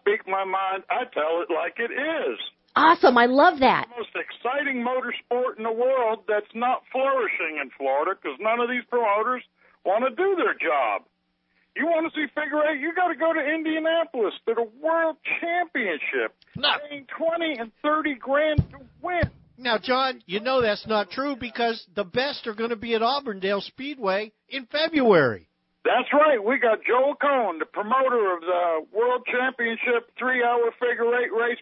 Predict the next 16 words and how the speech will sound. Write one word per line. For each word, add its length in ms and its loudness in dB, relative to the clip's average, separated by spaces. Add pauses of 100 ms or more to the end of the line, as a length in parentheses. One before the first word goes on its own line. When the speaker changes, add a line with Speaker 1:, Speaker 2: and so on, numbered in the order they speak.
Speaker 1:
bringing 400 -2
his 220 -4
brand 320 0
of 120 -6
figure 380 2
eight 200 -4
to 140 -2
Florida, 380 0 (160)
finally. 580 0 (280)
Speaker 3:
All 120 2
right, 360 2
your 100 0
point's 440 -2
taken. 500 2
Speaker 1:
For 120 -4
years 400 0